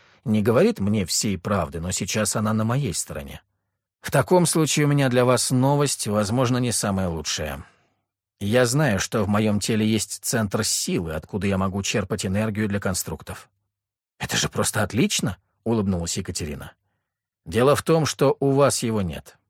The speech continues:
И у Петра тоже", продолжил я, и Екатерина чуть нахмурилась. "Зато он точно есть у Филарета.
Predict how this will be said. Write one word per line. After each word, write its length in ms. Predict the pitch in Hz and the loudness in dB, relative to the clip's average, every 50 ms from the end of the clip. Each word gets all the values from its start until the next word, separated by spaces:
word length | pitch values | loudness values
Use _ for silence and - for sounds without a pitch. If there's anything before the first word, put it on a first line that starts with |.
| _ _ _ _ _ _ _ | _ _ _ _ _ _ _
И 100 | - 120 | 0 2
у 120 | 123 117 110 | 2 2 2
Петра 360 | - 131 110 - 127 120 113 | 2 0 0 2 2 2 2
тоже", 400 | - - 131 90 80 71 65 - - _ _ _ _ _ _ _ | 2 2 0 0 -2 -4 -8 -12 -16 _ _ _ _ _ _ _
продолжил 520 | - 107 104 95 104 101 95 90 104 98 | -2 -2 0 0 0 0 0 0 -2 -2
я, 200 | 95 98 110 120 | 0 0 0 0
и 160 | - - 156 135 | 0 2 2 2
Екатерина 540 | 127 - - 104 - 120 110 113 113 113 | 2 2 0 -2 0 0 0 0 0 0
чуть 220 | 104 - 98 95 - | -2 -4 -6 -4 -4
нахмурилась. 720 | 98 95 - - 85 80 71 65 65 - - - - - _ _ _ _ _ _ _ _ _ _ _ | -4 -4 -4 -6 -6 -6 -6 -8 -8 -8 -8 -10 -10 -12 _ _ _ _ _ _ _ _ _ _ _
"Зато 320 | - 101 110 107 - 127 123 | -2 0 0 2 4 4 4
он 140 | 120 113 101 | 4 4 4
точно 360 | 135 131 113 - - 113 110 | 4 4 4 2 0 -2 0
есть 460 | 113 113 120 117 - - - - - - | 2 2 2 2 0 -2 -6 -8 -8 -4
у 120 | 123 120 | -4 -2
Филарета. 760 | - - - 110 110 110 113 113 90 76 - - - - - | -2 0 0 2 2 2 2 0 -2 -4 -6 -8 -12 -12 -14